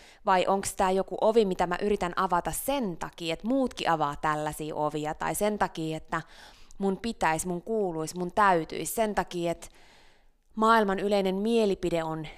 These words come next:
se, että tämä ovi on nyt paras mahdollinen ovi.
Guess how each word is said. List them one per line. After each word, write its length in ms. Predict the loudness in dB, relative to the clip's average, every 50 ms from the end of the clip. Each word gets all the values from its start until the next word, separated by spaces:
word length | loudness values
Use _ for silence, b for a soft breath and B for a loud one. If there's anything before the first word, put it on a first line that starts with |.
| B B B -18
se, 320 | -10 -2 0 2 2 2
että 200 | 0 -2 -4 -6
tämä 360 | 0 2 2 2 2 2 -2
ovi 360 | -2 -2 -2 0 0 -2 -2 -2
on 180 | -4 -4 -6
nyt 160 | -6 -8 -8 -6
paras 380 | -4 -4 -4 -4 -6 -6 -8
mahdollinen 540 | -8 -8 -8 -8 -8 -8 -6 -6 -6 -6 -4 0
ovi. 300 | 2 2 2 0 -4 -14